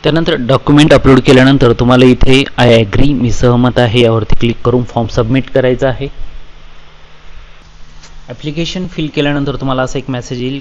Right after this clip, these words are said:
की तुम्हाला "Greeting from आयजीटीआर and response has been recorded and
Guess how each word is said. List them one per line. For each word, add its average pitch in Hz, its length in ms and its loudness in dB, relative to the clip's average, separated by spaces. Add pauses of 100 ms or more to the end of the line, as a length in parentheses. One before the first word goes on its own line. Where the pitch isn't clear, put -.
की - 80 -10
तुम्हाला 120 500 -8 (160)
"Greeting 117 360 -8
from 117 240 -8
आयजीटीआर 127 720 -8 (500)
and 123 360 -8 (180)
response 127 420 -8
has 120 160 -6
been 123 140 -4
recorded 127 460 -2 (380)
and 123 600 -4